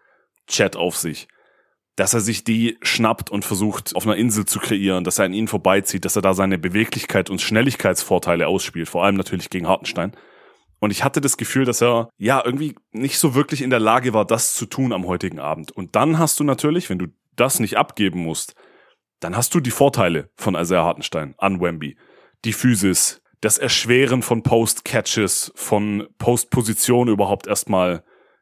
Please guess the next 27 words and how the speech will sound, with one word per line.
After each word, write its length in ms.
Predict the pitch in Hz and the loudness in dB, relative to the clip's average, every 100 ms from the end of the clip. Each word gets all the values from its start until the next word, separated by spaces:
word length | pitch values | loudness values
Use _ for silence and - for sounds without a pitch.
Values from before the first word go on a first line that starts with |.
| _ | _
generieren, 720 | 113 113 101 104 98 95 90 - _ _ _ _ _ - | 0 2 2 2 2 2 -2 -8 _ _ _ _ _ -10
die 160 | 113 | -4
Länge 420 | 123 120 127 127 113 | 2 2 4 4 4
bei 160 | 113 | 2
Contests. 880 | 117 131 107 104 95 - - - - _ - | -2 -4 0 0 0 -2 -2 -4 -8 _ -12
So, 160 | 107 | -6
dann 240 | 123 127 120 | -2 0 0
hast 180 | 131 | 0
du 40 | 135 | 0
natürlich 380 | 123 127 117 - | 0 0 -4 -4
die 100 | 107 | -4
Vorteile 560 | - 120 123 104 98 | 2 2 4 0 2
davon. 480 | 95 98 - 117 160 _ | 0 0 0 -4 -4 _
Man 240 | 110 120 | 0 2
hat 200 | 131 131 | 2 0
ihn, 440 | 127 120 117 107 98 _ - | 0 0 0 -2 -6 _ -2
ähnlich 400 | 117 117 113 - | 0 0 -2 -4
wie 100 | 101 | -2
das 580 | 101 98 - - - - - | 2 2 2 -2 -4 -10 -10
Minnesota 600 | 95 92 - - 143 151 | -6 -2 0 2 2 2
gemacht 360 | 131 120 110 - | 2 0 0 0
hatte 180 | 113 107 | 0 0
in 120 | 92 | -4
Spiel 340 | - - 95 | -8 -8 -4
eins 380 | 85 113 156 - | 0 0 0 -2
dieser 280 | 143 165 165 | 0 2 4
Serie, 540 | 139 143 127 135 135 | 4 4 4 4 2